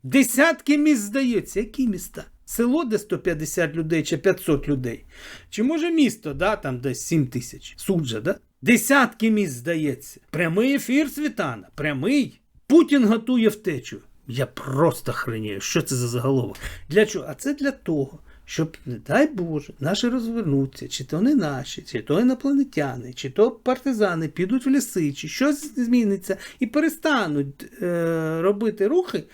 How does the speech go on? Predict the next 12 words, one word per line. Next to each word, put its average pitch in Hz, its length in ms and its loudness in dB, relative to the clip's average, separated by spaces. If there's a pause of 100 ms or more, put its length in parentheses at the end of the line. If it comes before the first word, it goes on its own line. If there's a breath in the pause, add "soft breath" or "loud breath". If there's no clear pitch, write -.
(300 loud breath)
він 202 80 0
скаже: 156 340 -2 (280 soft breath)
«Всрався 339 720 -2
Зеленський, 214 600 -6 (140)
всрався 302 800 0 (260 loud breath)
Сирський». - 600 -4 (220)
Втікають 359 580 2
всі 349 160 -4
назад. 277 420 -2
При 120 160 -6
чому 190 400 0
Зеленський? 135 640 -2